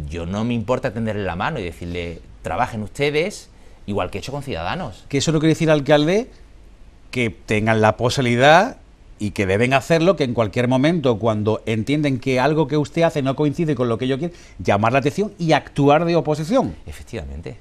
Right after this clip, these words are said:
Speaker 1: De
Speaker 2: Y
Speaker 1: hecho,
Speaker 2: fiscalizar y todo lo que eso conlleva.
Speaker 1: de hecho, en el último pleno hubo disparidad de votaciones. Creo que fue una moción de urgencia sobre la fonda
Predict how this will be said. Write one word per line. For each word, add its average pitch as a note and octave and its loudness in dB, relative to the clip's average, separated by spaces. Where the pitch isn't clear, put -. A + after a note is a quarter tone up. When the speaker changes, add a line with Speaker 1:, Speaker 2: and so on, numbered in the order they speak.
Speaker 1:
De F#2 -6
Speaker 2:
Y A#2+ -2
Speaker 1:
hecho, - -6
Speaker 2:
fiscalizar B2 2
y D#3 2
todo D#3+ 4
lo D#3 6
que D3+ -2
eso D3+ -2
conlleva. A2 -2
Speaker 1:
de G#2 -2
hecho, G2+ -6
en B2 -2
el A#2 -2
último A2 -2
pleno B2 0
hubo A#2+ 0
disparidad F#2+ -4
de F2+ -4
votaciones. G2+ -6
Creo G2+ -6
que G#2 -6
fue A2 0
una G#2+ 0
moción G#2 -2
de G2+ -2
urgencia G2 -2
sobre E2 -8
la D#2+ -6
fonda A#2+ -2